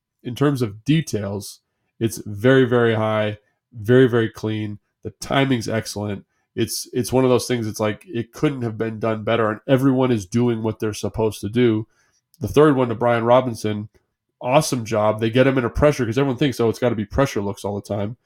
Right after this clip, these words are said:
But here's one with the pressure. There is not a soul out there. You get Cosmi and Sadiq out in front. Cosmi ends up tripping Sadiq, uh, <laughs> Sadiq ends up tripping Cosmi, like, thirty yards down the field.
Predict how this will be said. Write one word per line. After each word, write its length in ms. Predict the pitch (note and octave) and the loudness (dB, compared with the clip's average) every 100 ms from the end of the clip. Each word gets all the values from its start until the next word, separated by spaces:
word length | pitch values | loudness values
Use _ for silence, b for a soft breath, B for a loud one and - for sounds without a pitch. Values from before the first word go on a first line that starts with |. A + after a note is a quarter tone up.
| _ _ _ | _ _ _
But 160 | G#2+ B2 | -2 4
here's 200 | C3 A2+ | 4 4
one 180 | A#2+ A#2+ | 2 2
with 80 | |
the 80 | A2+ | -2
pressure. 480 | - A#2 A2 C#3 C#3 b b | 0 0 0 -2 -2 b b
There 200 | B2+ C3 | 4 6
is 240 | B2 - _ _ | 4 -2 _ _
not 240 | A2+ A2+ A#2+ | 0 4 4
a 160 | A2+ | 2
soul 680 | A2 - - C3 D3 F3 B2+ | 0 0 2 6 8 8 6
out 240 | G2 G2 - | 2 -4 -8
there. 380 | G2 G2 A2+ _ _ _ | -6 -6 -8 _ _ _
You 120 | - A2+ | -6 0
get 260 | A#2+ - | 0 -2
Cosmi 560 | C#3+ C#3+ C3 C3+ C3 A#2+ | 2 2 2 0 -2 -4
and 100 | G#2+ | -8
Sadiq 320 | G2+ B2 B2 | -2 0 2
out 180 | B2 A2+ | 2 0
in 60 | |
front. 380 | G2+ A#2+ A#2+ A#2 _ b b b | -4 -2 0 -2 _ b b b
Cosmi 320 | - B2+ G#2+ | 2 2 2
ends 140 | A#2+ A#2 | -2 -2
up 100 | - | -4
tripping 300 | - B2 A2+ | -6 -6 -8
Sadiq, 400 | - A2+ A2+ - | -8 -6 -6 -4
uh, 400 | A#2+ A2 A2 - | -4 -4 -6 -8
<laughs> 280 | - F#2 - | -14 -16 -10
Sadiq 520 | C#3+ C#3 - C3+ C3+ | -10 -8 0 2 2
ends 200 | B2+ A#2 | 0 0
up 120 | A2+ | -2
tripping 280 | - B2+ A2 | -2 -2 -2
Cosmi, 500 | B2+ B2 A2+ A2 G2+ - | 0 0 0 -8 -8 -8
like, 140 | A2 | -8
thirty 240 | - A#2+ A2+ | -2 0 2
yards 260 | A2 A2 | 0 -2
down 180 | G#2+ A2 | -2 -4
the 80 | G#2 | -6
field. 400 | - A2+ A#2 | -4 -2 -2